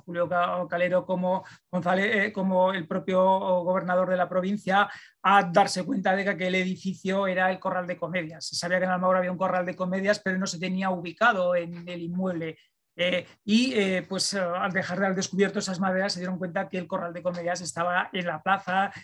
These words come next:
en, en, eh, lo que es actualmente el Corral de Comedias. Dos años después, el veintinueve de mayo de mil nove-, de mil novecientos cincuenta y cuatro, pues, lo que, eh, se reinaugura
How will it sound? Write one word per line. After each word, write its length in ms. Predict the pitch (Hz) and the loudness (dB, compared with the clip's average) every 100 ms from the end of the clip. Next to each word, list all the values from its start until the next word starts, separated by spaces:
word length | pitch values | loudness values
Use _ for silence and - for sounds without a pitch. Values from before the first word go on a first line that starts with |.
| _ | _
en, 460 | - 196 196 208 220 | -2 0 2 0 -2
en, 580 | - 208 185 180 175 170 | -4 -2 -2 -4 -6 -6
eh, 320 | 175 175 - | -2 -2 -2
lo 140 | 196 170 | -4 -4
que 60 | |
es 100 | 180 | -4
actualmente 540 | 170 170 160 170 165 175 | -6 -6 -6 -6 -4 -4
el 180 | 160 | -4
Corral 280 | 156 170 160 | -4 -4 -4
de 80 | 165 | -4
Comedias. 680 | 170 170 165 147 147 _ _ - | -4 -6 -8 -10 -12 _ _ 0
Dos 200 | 196 175 | 2 2
años 240 | 190 190 | 0 0
después, 440 | 185 - 208 214 | -2 2 4 4
el 60 | 220 | 4
veintinueve 480 | 196 185 196 190 190 | 0 0 -2 -2 -2
de 60 | |
mayo 260 | 185 190 190 | 2 2 2
de 140 | 185 180 | -2 -2
mil 380 | 185 185 202 | -2 -2 -2
nove-, 240 | 196 185 226 | 0 0 -2
de 220 | 214 196 | -4 -2
mil 160 | 190 185 | 0 0
novecientos 420 | 196 185 180 190 | -2 -4 -6 -4
cincuenta 340 | 185 185 190 | -2 -2 -2
y 80 | 190 | -2
cuatro, 440 | 190 214 208 214 214 - _ | 4 4 4 0 -2 -14 _
pues, 360 | - 190 214 - | 0 4 4 2
lo 200 | 196 185 | 0 0
que, 640 | 190 185 180 - 190 180 170 | 0 -2 -2 -4 -2 0 0
eh, 60 | |
se 220 | - 196 | 0 2
reinaugura 960 | 196 202 202 196 185 196 208 202 233 - | 2 4 4 6 6 6 6 4 4 0